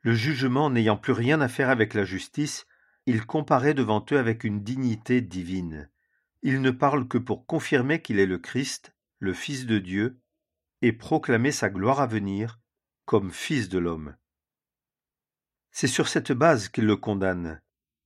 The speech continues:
Mais le souverain sacrificateur enfreint la loi en déchirant ses vêtements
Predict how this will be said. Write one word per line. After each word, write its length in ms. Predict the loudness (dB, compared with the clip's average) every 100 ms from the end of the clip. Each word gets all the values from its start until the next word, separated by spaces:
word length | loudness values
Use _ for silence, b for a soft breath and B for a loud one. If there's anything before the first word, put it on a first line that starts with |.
| -2
Mais 100 | 4
le 100 | 4
souverain 440 | 4 0 0 0 0
sacrificateur 1000 | -2 -4 -6 -2 0 2 4 2 0 -2
enfreint 420 | 0 0 2 2
la 120 | 4 4
loi 200 | 4 2
en 100 | 2
déchirant 400 | 2 0 -2 -2
ses 160 | 0
vêtements 560 | 0 0 -2 -2 -4